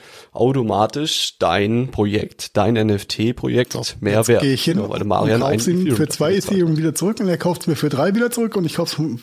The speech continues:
Speaker 2: für vier wieder zurück und wir schieben uns immer die gleichen Ethereum quasi hin und her.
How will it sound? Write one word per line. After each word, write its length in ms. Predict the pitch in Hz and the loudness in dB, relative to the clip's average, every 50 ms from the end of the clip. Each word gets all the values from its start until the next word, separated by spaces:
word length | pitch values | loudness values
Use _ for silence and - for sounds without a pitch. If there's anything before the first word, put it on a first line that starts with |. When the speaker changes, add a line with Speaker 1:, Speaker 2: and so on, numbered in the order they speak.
| - 175 180 165 143 | -8 -8 -8 -8 -8
Speaker 2:
für 220 | - - - 135 123 | -10 -4 -4 -4 -2
vier 200 | - 208 233 214 | 0 0 0 0
wieder 180 | 226 240 233 | 0 -2 -2
zurück 300 | 240 - 240 254 240 - - - - - - - - - | -2 -2 -4 -4 -4 -6 -10 -10 -10 -10 -10 -10 -6 -2
und 60 | 160 | 0
wir 80 | 151 139 | 0 0
schieben 260 | - - 185 185 196 | 0 0 0 2 2
uns 160 | 185 208 - | 0 0 0
immer 220 | 220 233 226 220 196 | 0 0 0 0 0
die 100 | - 151 | -2 -2
gleichen 320 | 139 160 165 175 165 190 | -2 0 0 0 0 0
Ethereum 460 | 180 - - 180 175 165 170 160 151 | -2 -2 0 0 2 2 2 2 0
quasi 320 | - 147 143 143 131 135 127 | 0 0 -2 0 0 0 0
hin 100 | 143 147 | 0 0
und 80 | 131 | 0
her. 160 | 113 120 113 | -2 -2 -4